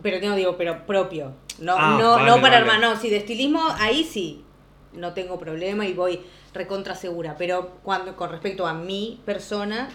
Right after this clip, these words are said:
Speaker 1: eh, a lo que es la parte de cuerpo, lo que es... Eh, imagen mía,
Speaker 2: No,
Speaker 1: eh,
Speaker 2: bueno, pero a ver,
Speaker 1: general,
Speaker 2: ahí
Speaker 1: sí.
Speaker 2: hay que hacer un stop y ponerte estrellitas en plural,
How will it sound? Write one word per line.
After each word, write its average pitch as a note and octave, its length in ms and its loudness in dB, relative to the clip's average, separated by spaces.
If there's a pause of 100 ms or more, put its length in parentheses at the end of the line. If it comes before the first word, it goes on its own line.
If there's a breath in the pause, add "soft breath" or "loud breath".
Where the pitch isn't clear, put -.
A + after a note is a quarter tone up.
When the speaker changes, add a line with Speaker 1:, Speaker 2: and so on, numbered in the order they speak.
(480 loud breath)
Speaker 1:
eh, E3 380 0
a D#3 60 -6
lo E3 120 -2
que E3+ 80 -8
es D#3 120 -8
la E3 120 -6
parte D#3+ 200 -10
de D3+ 120 -12
cuerpo, F3 880 -4
lo E3 160 -4
que D#3+ 320 -4
es... D#3 260 -12
Eh, D3 500 -10 (720)
imagen E3 760 -8
mía, E3 500 -12
Speaker 2:
No, C#3 180 -2
Speaker 1:
eh, - 20 -4
Speaker 2:
bueno, A#2 200 -4
pero A2+ 160 -8
a A#2 40 -2
ver, A#2 140 -4
Speaker 1:
general, C4+ 260 -2 (260 loud breath)
Speaker 2:
ahí B2+ 420 0
Speaker 1:
sí. - 120 -8
Speaker 2:
hay B2+ 100 -2
que C3 80 -6
hacer A#2+ 220 -8
un A#2+ 160 -6
stop C3 500 -8 (240)
y A#2+ 100 -12
ponerte A2 680 -10
estrellitas B2+ 1000 -8 (260)
en A#2 160 -8
plural, A#2 520 -2